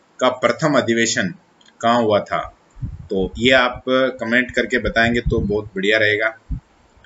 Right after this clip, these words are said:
Option में मुंबई, कलकत्ता, जयपुर और दिल्ली,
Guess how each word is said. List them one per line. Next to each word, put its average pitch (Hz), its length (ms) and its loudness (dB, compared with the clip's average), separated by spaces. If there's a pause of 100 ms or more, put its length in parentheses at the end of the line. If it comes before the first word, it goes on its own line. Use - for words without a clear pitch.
(2250)
Option 117 320 -2
में 123 120 2
मुंबई, 117 400 2
कलकत्ता, 117 500 2
जयपुर 110 420 0
और 110 180 2
दिल्ली, 113 420 -2